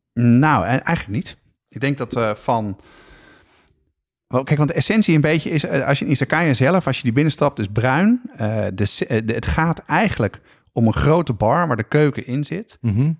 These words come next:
Speaker 1: waar je met z'n allen omheen zit, ehm, en waar je heel dicht op elkaar zit en eigenlijk meer aan een, aan een, aan een bar zit van een café.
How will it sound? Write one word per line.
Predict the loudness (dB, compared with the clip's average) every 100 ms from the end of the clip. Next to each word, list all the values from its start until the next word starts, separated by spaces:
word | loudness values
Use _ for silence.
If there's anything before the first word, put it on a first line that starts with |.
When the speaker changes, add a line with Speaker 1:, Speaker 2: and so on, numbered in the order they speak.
| -2
Speaker 1:
waar | 2
je |
met | 2
z'n | 0
allen | 0 0
omheen | 2 0 2 2
zit, | 0 -4 -6 -12 -20 -20 _
ehm, | -2 0 2 2 0 -4 -10 -20 -20 -18 -18 -18 _ -8
en | 0 4 4
waar | 2 2
je | 2
heel | 2 2 2
dicht | 0 0
op | -2
elkaar | -2 0 0 0
zit | -2 -2
en | -4
eigenlijk | -4 -2 2 4
meer | 4 0
aan | -2 -2 -2
een, | -4
aan | -4
een, | -2 -4 -4
aan | -4
een | 0
bar | 2 2 2
zit | -2 -2
van | -2
een | -2
café. | -4 -8